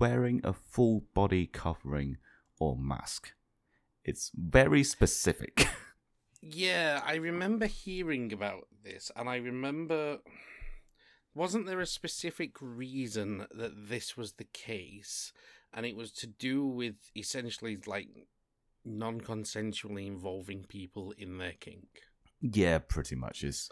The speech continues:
Speaker 1: well, the,
Speaker 2: Yeah.
Speaker 1: the official charge is, uh, intentional harassment, alarm, or distress.
Speaker 2: Mm-hmm.
Speaker 1: Which
Speaker 2: Okay, yeah, I thought so. I'm, mm, this is what I'm going to avoid commenting on
Speaker 1: Yeah.
Speaker 2: too much,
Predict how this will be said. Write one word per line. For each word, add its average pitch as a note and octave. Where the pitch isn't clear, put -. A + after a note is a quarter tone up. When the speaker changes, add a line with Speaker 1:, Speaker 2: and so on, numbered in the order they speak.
Speaker 1:
well, D2+
the, D2+
Speaker 2:
Yeah. A#2+
Speaker 1:
the A2
official F#2+
charge D2+
is, C2+
uh, C2+
intentional C#2+
harassment, C2+
alarm, B1+
or -
distress. -
Speaker 2:
Mm-hmm. C3
Speaker 1:
Which -
Speaker 2:
Okay, F#2
yeah, G#2+
I B2+
thought C3
so. G2
I'm, A#2
mm, A2
this F#3
is A3+
what A3
I'm F#3
going C#3+
to C#3+
avoid A2+
commenting F#2+
on F#2+
Speaker 1:
Yeah. A2
Speaker 2:
too A2+
much, D#3